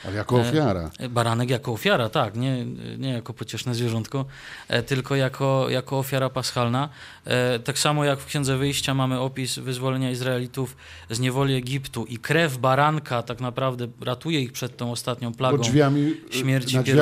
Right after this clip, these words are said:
Speaker 2: pierworodnych.
Speaker 1: y, zostawiają ślady tej krwi, aby
Speaker 2: Tak.
Speaker 1: anioł śmierci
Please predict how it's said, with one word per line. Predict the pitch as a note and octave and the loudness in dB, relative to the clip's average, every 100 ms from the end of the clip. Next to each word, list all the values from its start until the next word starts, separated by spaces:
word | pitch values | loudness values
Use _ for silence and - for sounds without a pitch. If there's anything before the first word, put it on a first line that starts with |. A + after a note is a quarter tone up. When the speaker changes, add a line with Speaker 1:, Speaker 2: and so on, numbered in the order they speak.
| D3+ | 8
Speaker 2:
pierworodnych. | A#2+ A2+ C#3 C#3 C3+ | 6 4 4 2 0
Speaker 1:
y, | C3 A#2+ | -4 -8
zostawiają | A#2 C3+ C3+ C3 | -8 -4 -2 -2
ślady | B2 C3+ B2+ | 0 -2 -2
tej | B2 A#2+ | -2 -6
krwi, | - B2+ C#3 | -6 -4 -2
aby | C3 C3 | 0 2
Speaker 2:
Tak. | B2+ C3+ - | 2 0 -2
Speaker 1:
anioł | B2+ B2+ C3+ B2+ | 0 4 4 0
śmierci | - C3 B2 - E3+ | -4 -4 -4 -6 -10